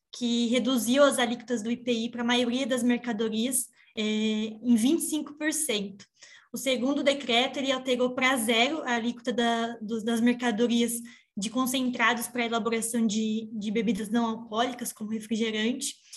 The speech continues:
E o terceiro, que reduziu novamente as alíquotas do I P I de maneira geral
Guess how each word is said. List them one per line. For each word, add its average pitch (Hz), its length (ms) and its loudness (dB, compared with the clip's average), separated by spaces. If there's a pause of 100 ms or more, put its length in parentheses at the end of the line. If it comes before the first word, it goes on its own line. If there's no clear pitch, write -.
(260)
E 262 80 -4
o - 20 -8
terceiro, 285 760 2
que - 120 -8
reduziu 254 340 0
novamente 277 640 2
as 262 80 -2
alíquotas 247 420 -4
do 214 80 -2
I 247 140 2
P 247 100 0
I 226 260 -2 (280)
de 240 60 2
maneira 247 400 6
geral 240 580 2